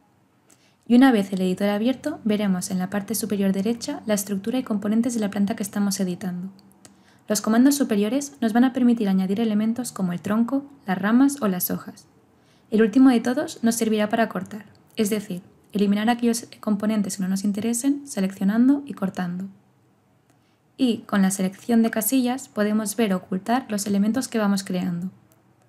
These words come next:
Vamos a ver ahora cada elemento y sus parámetros editables. Empezamos por el tronco. Lo primero a configurar es el número de nodos. Como queremos partir de un único tronco, mantendremos este valor en uno.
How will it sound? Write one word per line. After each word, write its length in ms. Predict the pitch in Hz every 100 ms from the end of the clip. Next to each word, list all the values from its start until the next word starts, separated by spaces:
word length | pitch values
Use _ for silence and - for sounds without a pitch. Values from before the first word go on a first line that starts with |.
| _ _ _ _ _ _ -
Vamos 260 | 269 294 277
a 60 |
ver 120 | 226
ahora 380 | 202 196 247 311 -
cada 220 | 247 254
elemento 540 | 240 208 226 240 311
y 60 | 240
sus 160 | 214 196
parámetros 500 | 202 208 214 208 202
editables. 600 | 185 190 190 185 - - _ _ _ _ _ _ _ _ _ _ _ _ _ _ _ _ _ _ - - _ _ _ _ _ _ -
Empezamos 420 | 240 240 262 285
por 140 | 277 220
el 100 | 196
tronco. 380 | 196 190 - - _ _ _ _ -
Lo 100 | 240
primero 240 | 240 254
a 60 | 285
configurar 520 | 285 277 226 233 247 240
es 140 | 233
el 100 | 214
número 300 | 214 214 196
de 80 | 185
nodos. 360 | 180 180 196 _ _ _
Como 240 | - 220 220
queremos 320 | 220 247 277
partir 360 | 247 233 196
de 60 | 190
un 80 | 202
único 320 | 214 202 185
tronco, 400 | 196 190 202 269
mantendremos 520 | 226 214 214 220 240
este 180 | 240 226
valor 220 | 208 196
en 160 | 196 185
uno. 240 | 180 196